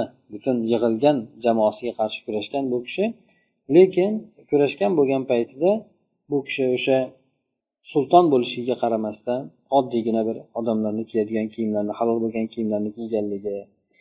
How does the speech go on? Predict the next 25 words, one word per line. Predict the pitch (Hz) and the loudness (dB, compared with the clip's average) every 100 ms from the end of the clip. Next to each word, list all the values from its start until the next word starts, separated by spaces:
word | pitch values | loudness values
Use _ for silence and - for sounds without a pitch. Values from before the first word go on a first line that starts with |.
| _ _ 120 | _ _ -2
undan | 123 139 143 | 2 2 2
tashqari | 127 - 127 127 143 - _ _ _ _ _ _ _ - | -4 0 2 4 2 -2 _ _ _ _ _ _ _ 0
odamlarni | 135 131 131 131 135 | 4 4 4 2 0
o'tiradigan | 120 127 127 123 135 123 | -4 0 0 0 -2 -2
majlislarni | 123 123 120 131 123 | -4 -6 -6 -6 -6
har | 120 131 127 | -4 -4 -4
xil | 120 | -4
behuda, | 120 123 123 123 | -2 -2 -2 -4
bekachi | 123 120 123 123 | -2 0 -2 -2
bo'lgan | 123 120 120 | -4 0 0
gaplardan | 117 120 120 113 117 117 - _ _ - | 0 -2 -4 -2 -2 -4 -10 _ _ -6
poklaganligi, | 123 123 117 113 107 107 107 107 104 104 _ _ _ _ _ | -4 -2 0 0 -2 -4 -2 -2 -4 -10 _ _ _ _ _
o'zi | 143 139 147 | 0 2 4
ham | 160 170 170 170 _ _ _ | 4 2 -2 -10 _ _ _
o'sha | 135 - 131 131 110 | -8 0 2 2 -2
yig'ilishlarda | 135 139 131 127 - 120 120 | -2 2 2 2 -2 -6 -4
hadislarni | 127 123 - 120 120 | -4 -6 -4 -2 -2
eshittir-, | 123 113 - - 120 120 | -4 -8 -10 -6 -4 -2
eshittirishligi, | 123 - 127 120 - 113 113 113 123 _ _ _ - | -2 -4 -6 -6 -4 -2 0 0 -6 _ _ _ 2
pok | 143 143 | 2 4
bo'lganligi, | 139 131 131 123 120 123 | 0 2 0 0 0 0
bunday | 120 120 127 | 0 2 0
aytganda | 123 131 127 | 0 -2 -2
ochiq | 117 120 - 123 | -2 -6 -4 -2
g'azablanmasdan, | 117 123 120 123 120 117 - 123 117 | 2 2 4 2 2 -2 0 0 2